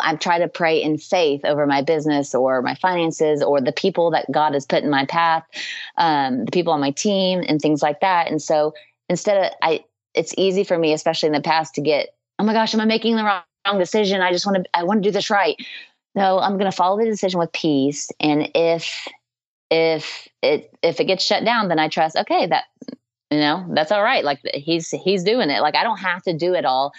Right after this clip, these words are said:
I just have to put it, put it in his hands and he'll do it." You know, a few years ago, I was praying about, "All right, God, I, I, I, I wanna help my team that you've blessed me with. Like, what, what do I do? Like, will you give me strategy on how to help my team? 'Cause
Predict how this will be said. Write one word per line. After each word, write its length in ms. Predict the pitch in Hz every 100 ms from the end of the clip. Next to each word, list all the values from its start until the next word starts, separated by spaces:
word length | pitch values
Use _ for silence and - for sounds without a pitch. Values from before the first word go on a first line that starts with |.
| - -
I 100 | 165
just 180 | 165 180
have 160 | 185 170
to 60 |
put 120 | 170
it, 120 | 180 - -
put 140 | 214
it 100 | 190 165
in 60 | 170
his 220 | 180 170
hands 260 | 185 170
and 100 | 151
he'll 180 | 165 170
do 200 | 156 151
it." 160 | 143 - - - - - -
You 80 |
know, 80 | 208
a 60 | 190
few 140 | 226
years 260 | 214 202 208
ago, 140 | 190
I 240 | 165 156 151
was 100 | 156
praying 360 | - 185 180 175
about, 160 | 160
"All 80 | 175
right, 100 | 220
God, 200 | 214 202
I, 80 | 185 -
I, 160 | 185 -
I, 140 | - 170
I 120 | -
wanna 180 | 196 208
help 180 | 214 -
my 120 | 196
team 480 | - 233 226 190 180 185 - -
that 120 | 147
you've 160 | 185 190
blessed 260 | 214 226
me 140 | 220 190
with. 380 | 185 175 180 175
Like, 240 | 170 156 -
what, 440 | 160 180 185 180
what 160 | 196 208
do 80 |
I 140 | 226 208
do? 260 | 208 247
Like, 220 | 175 151 170
will 120 | 185
you 120 | 208
give 160 | 202 190
me 100 | 190
strategy 600 | - 196 220 185 170 165
on 200 | 165 165
how 100 | 170
to 60 | 170
help 200 | 170 -
my 140 | 165
team? 260 | 185 233
'Cause 100 | 208